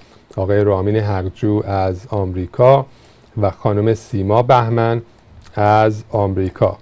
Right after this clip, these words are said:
صفحهٔ بعد این اسامی به ترتیب زمان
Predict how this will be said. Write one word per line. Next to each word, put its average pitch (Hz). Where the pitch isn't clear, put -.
صفحهٔ 117
بعد 123
این 127
اسامی 113
به 135
ترتیب 139
زمان 120